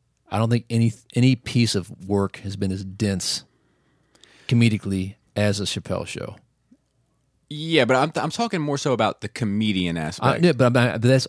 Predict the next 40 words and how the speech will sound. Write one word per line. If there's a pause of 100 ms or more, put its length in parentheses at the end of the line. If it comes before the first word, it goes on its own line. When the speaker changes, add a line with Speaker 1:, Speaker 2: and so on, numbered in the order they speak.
Speaker 1:
all,
but
I,
like,
that's, (1300)
I
think
what
Chappelle
did
with
that,
and
then,
like,
come,
to
come
back,
like,
ten
years
later
and
drop
those
two
Netflix
specials
that
were
fucking
Speaker 2:
Well,
Speaker 1:
crazy.
Speaker 2:
well,
it's
been,
like,
five
now.